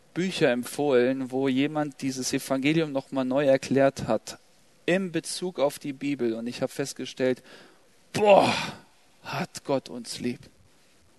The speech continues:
Ich hab immer davon gepredigt, aber mir war das noch nicht so bewusst, dass es so großartig ist, dass da noch viel, viel mehr hinter ist.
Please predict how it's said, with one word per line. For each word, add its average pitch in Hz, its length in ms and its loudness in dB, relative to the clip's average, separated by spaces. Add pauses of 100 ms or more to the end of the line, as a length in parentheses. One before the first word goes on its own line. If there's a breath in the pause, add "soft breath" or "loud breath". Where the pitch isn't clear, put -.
(1500 soft breath)
Ich 147 320 2
hab 160 180 0
immer 165 240 0
davon 139 380 2
gepredigt, 127 800 0
aber - 260 -4 (220)
mir 135 240 -4
war 143 120 0
das 147 220 -2
noch 135 140 -2
nicht 139 160 -4
so 139 140 -8
bewusst, 135 420 -4
dass 131 120 0
es - 540 -4
so 233 260 4 (800)
großartig 113 840 -2
ist, - 240 -10 (720 loud breath)
dass 147 160 8
da 170 140 10
noch 180 160 4
viel, 220 600 2
viel 185 420 2
mehr 147 460 0 (300)
hinter 135 380 0
ist. - 340 -8